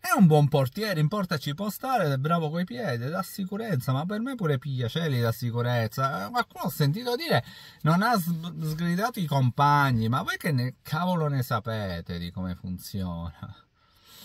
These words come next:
A me è un portiere che però mi piace e ancora deve fare la sua papera dell'anno, perché un portiere una volta all'anno fa la sua gaff. E immagino quando sarà, spero che avrà parato pure un rigore nel frattempo.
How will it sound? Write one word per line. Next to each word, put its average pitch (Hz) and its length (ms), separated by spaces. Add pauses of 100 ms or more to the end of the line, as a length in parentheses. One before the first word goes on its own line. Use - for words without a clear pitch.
(440)
A 208 100
me 302 120
è - 40
un 311 60
portiere 175 360
che 139 100
però 190 320
mi 135 160
piace 131 560
e 190 140
ancora 269 340
deve 147 160
fare 160 240
la 135 120
sua 127 560
papera 170 460
dell'anno, 120 540
perché 113 180
un 165 80
portiere 185 400
una 135 160
volta 151 280
all'anno 190 300
fa 185 120
la 185 120
sua 180 200
gaff. 147 520 (1300)
E 196 120
immagino 175 800
quando 113 280
sarà, 117 380
spero 277 260
che 165 60
avrà 131 240
parato 135 400
pure 131 180
un 117 80
rigore 113 580
nel 104 140
frattempo. - 680